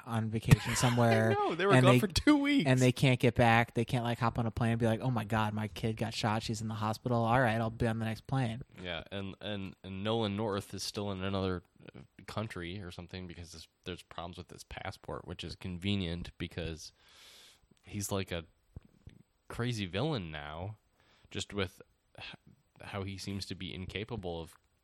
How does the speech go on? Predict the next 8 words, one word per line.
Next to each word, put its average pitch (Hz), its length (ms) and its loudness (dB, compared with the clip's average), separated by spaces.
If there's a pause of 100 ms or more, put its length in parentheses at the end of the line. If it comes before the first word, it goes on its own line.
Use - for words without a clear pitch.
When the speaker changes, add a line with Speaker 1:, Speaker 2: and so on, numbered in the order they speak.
Speaker 2:
controlling 92 560 -6
himself. 82 720 -10
Speaker 1:
Right. 107 340 -2 (1080)
Speaker 2:
Also, 156 220 2
you're 131 160 -2
telling 139 300 -2
me 120 100 -2
that 92 200 -2